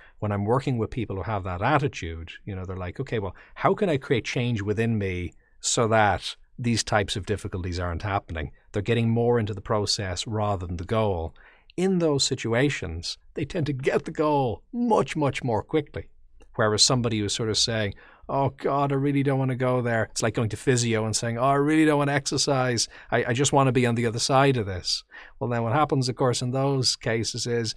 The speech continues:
they're not doing the physio, and it mightn't have taken that long, but if they would have, they would have then been where they want to be. But usually, like with the physio example, when you start actually connecting with your body, you start enjoying it. And you go, "Oh, this is great.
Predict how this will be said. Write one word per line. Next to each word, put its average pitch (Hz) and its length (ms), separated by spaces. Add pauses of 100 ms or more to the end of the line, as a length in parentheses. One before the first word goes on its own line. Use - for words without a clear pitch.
(140)
they're 151 100
not - 240
doing 170 300
the 135 80
physio, 95 580
and 120 140
it 120 40
mightn't 147 400
have 113 120
taken 139 320
that 98 180
long, 98 400 (180)
but 101 120
if - 160
they 95 120
would 135 300
have, 98 340 (180)
they 107 100
would 104 180
have 98 80
then 95 240
been 95 320
where 90 140
they 85 100
want 80 160
to 87 80
be. 87 280 (720)
But 90 100
usually, 131 580
like 110 200
with 107 80
the 104 80
physio 127 400
example, 92 580 (640)
when 107 120
you 104 60
start 123 220
actually 113 260
connecting 127 400
with 113 140
your 101 100
body, 92 520 (500)
you 101 60
start 101 220
enjoying 92 420
it. 69 300
And 95 80
you 92 40
go, 95 140
"Oh, 113 60
this 202 180
is 107 80
great. 123 420